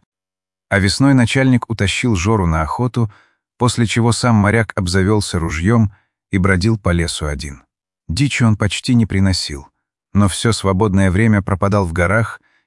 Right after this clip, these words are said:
и пить перестал даже в дни получек. Петруха вовсе помрачнел, прекратил разговоры с Жорой и даже намекнул ему,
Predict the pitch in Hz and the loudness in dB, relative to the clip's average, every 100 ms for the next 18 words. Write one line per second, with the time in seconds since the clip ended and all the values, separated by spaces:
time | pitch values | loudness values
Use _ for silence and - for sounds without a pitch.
0 | - 101 - 127 - 80 80 - 120 113 | -4 -2 -2 -6 -4 -6 -6 -4 -2 -2
1 | 85 92 82 78 85 87 78 69 71 - | -2 -2 -2 -4 -4 -4 -6 -10 -12 -14
2 | - _ _ _ _ _ 85 - 87 85 | -14 _ _ _ _ _ -6 -4 -4 -4
3 | 82 80 - 85 78 69 - 110 120 104 | -6 -6 -8 -8 -6 -6 -4 0 0 -2
4 | _ _ _ _ - 101 107 95 131 120 | _ _ _ _ -4 -2 0 0 0 0
5 | 107 92 104 113 104 90 85 120 117 107 | 0 0 0 2 0 -2 -2 0 0 -2
6 | 92 85 104 92 95 95 90 87 117 120 | -4 -4 -2 0 0 2 0 0 0 0
7 | 107 101 110 | 2 2 2